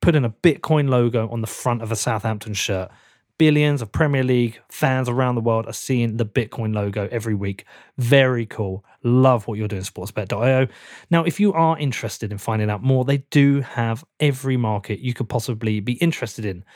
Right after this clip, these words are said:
They got football, tennis, American sports, motorsports. They even have esports.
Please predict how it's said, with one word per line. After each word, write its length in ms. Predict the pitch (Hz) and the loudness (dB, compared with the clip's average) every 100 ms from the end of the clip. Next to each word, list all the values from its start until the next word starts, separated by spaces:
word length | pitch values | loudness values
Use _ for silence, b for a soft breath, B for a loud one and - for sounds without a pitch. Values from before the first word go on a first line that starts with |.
| B B | B B
They 80 | 160 | -2
got 100 | 113 | -2
football, 640 | - 127 - 123 120 113 - | -2 -2 2 0 2 -2 -6
tennis, 440 | - 127 123 - b b b | -2 0 0 -2 b b b
American 360 | 147 165 147 160 | 2 2 2 -2
sports, 340 | - 165 151 _ b b - | 2 2 2 _ b b 2
motorsports. 640 | 139 135 - 139 131 - 180 | 4 4 2 0 0 -2 -8
They 160 | 123 | -6
even 480 | 113 143 127 120 120 | 0 2 2 2 0
have 380 | 110 117 104 101 | -2 -2 -2 0
esports. 680 | 120 104 - 90 - - | 0 0 -4 -10 -8 -14